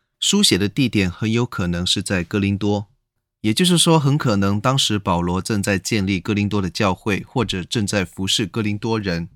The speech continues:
而且看起来似乎他们在服侍的过程里面还是蛮大的需要，因为写《帖撒罗尼迦前书》的契机很大可能是保罗跟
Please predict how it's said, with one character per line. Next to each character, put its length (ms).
而 100
且 120
看 240
起 160
来 220
似 240
乎 180
他 220
们 260
在 220
服 180
侍 160
的 120
过 180
程 220
里 100
面 260
还 240
是 220
蛮 300
大 200
的 140
需 300
要， 200
因 140
为 120
写 300
《帖 180
撒 200
罗 160
尼 160
迦 180
前 240
书》 160
的 140
契 280
机 380
很 240
大 200
可 240
能 260
是 320
保 260
罗 320
跟 300